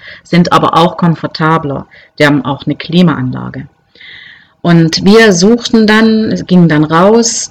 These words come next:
weil diese Busse, die standen an einer anderen Station, gingen dann da raus und mussten ein ganzes Stück laufen, um dahin zu kommen. Und jetzt kam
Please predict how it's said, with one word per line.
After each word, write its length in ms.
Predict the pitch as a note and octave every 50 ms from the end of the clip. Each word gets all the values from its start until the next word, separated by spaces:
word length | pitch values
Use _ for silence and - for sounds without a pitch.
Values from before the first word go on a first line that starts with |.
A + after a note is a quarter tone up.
| -
weil 160 | - D#3 D#3 D#3
diese 320 | E3 E3 F3+ F#3 - F#3
Busse, 320 | F3 - F#3 F#3 - F#3
die 120 | E3+ D#3+ D#3+
standen 600 | - - E3 D#3+ E3 D#3+ - - D#3+ D#3 D3+ -
an 180 | - D3 D3
einer 80 | C#3+ -
anderen 280 | D#3 F#3+ G#3 G#3+ G#3+ G3+
Station, 800 | - G3+ G3+ G3+ - - - G3 G3 G3+ G#3 G#3 G#3 G3 F#3 -
gingen 180 | E3 D#3 D3+
dann 160 | D3 C#3+ C#3+
da 80 | C3+ C#3
raus 420 | C3+ C#3+ D#3 F3 F#3 F#3+ F#3+ -
und 220 | - - D3+ D3 - - - - - - - - _ _
mussten 340 | - F3 F3+ F3 - F3+ E3
ein 120 | D#3+ D#3 D#3
ganzes 340 | E3 F3+ G#3+ G#3+ - -
Stück 220 | - - F3+ E3 -
laufen, 340 | B2 D3 F3+ A3 A3 A3 F3+
um 140 | - E3+
dahin 320 | E3+ D#3+ E3 E3+ F#3+ A3 G#3+
zu 140 | - - -
kommen. 540 | - - A3 A3+ A3 A3+ A3+ A#3 A#3 A#3 - - _ _ _ _ _ _ _ _ _ _ _ _ _ _ _ _ _ _ _ _ _ _ _ _ _ _ _ -
Und 280 | F3 F3 E3+ E3+ -
jetzt 800 | G3 G3 G3+ G#3 G#3 G#3 - - - - - - - - - _
kam 640 | - - F#3+ F3+ F3 F3 F3 F3 F3 F3 F3 -